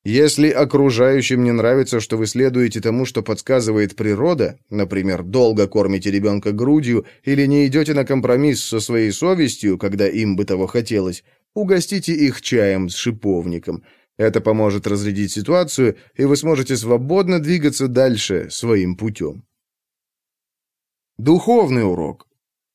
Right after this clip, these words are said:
Быстротечная красота цветов шиповника привлекает множество восхищенных взглядов – но что происходит, когда лепестки опадают? Это вовсе не повод предаваться меланхолии или грустным раздумьям о безжалостном времени.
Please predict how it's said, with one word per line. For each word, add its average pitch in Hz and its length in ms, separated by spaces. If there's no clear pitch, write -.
Быстротечная 196 800
красота 190 480
цветов 160 420
шиповника 185 640
привлекает 151 640
множество 160 480
восхищенных 165 760
взглядов – 170 600
но 110 260
что 107 280
происходит, 110 680
когда 117 340
лепестки 107 500
опадают? 120 640
Это 127 240
вовсе 147 340
не 170 120
повод 165 340
предаваться 113 500
меланхолии 113 760
или 110 160
грустным 117 480
раздумьям 127 540
о 117 60
безжалостном 110 680
времени. 120 520